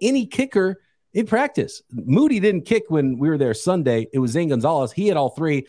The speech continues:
Next day, Zane, I don't think, kicked, and, and Moody hit all three. And then today, I think Moody kicked, like, six attempts and hit five of those. So, I mean, they're on fire. And look, this is, this is probably as much of a sham competition as, uh,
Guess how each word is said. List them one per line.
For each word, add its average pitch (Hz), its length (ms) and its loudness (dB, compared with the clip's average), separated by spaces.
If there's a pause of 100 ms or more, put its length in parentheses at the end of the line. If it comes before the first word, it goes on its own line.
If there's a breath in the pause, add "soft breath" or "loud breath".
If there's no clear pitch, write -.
(140)
Next 185 240 -2
day, 147 240 2
Zane, 151 320 0
I 151 40 0
don't 123 180 -2
think, 123 180 -2
kicked, 127 280 -4
and, 110 180 -4
and 120 160 0
Moody 190 280 2
hit 127 140 0
all 110 160 0
three. 117 340 -2 (240 soft breath)
And 139 140 0
then 139 160 2
today, 175 640 0
I 131 100 -4
think 151 300 -4 (320)
Moody 160 280 0
kicked, - 380 -6
like, 113 220 -6
six - 420 -4
attempts 95 440 -6
and 98 100 -8
hit - 180 -4
five 147 380 -2
of 143 80 -2
those. - 360 -2
So, 135 220 -2
I 123 60 0
mean, 117 240 -2 (240 soft breath)
they're 226 160 4
on 117 140 -2
fire. 117 320 0
And 113 140 0
look, 160 160 2
this 196 160 0
is, 151 220 -2 (240 soft breath)
this 175 160 2
is 147 60 -6
probably 160 320 0
as 123 80 0
much 139 200 0
of 123 80 -4
a 117 60 -2
sham 123 500 -2
competition 131 540 -4
as, 113 220 -2
uh, 110 160 2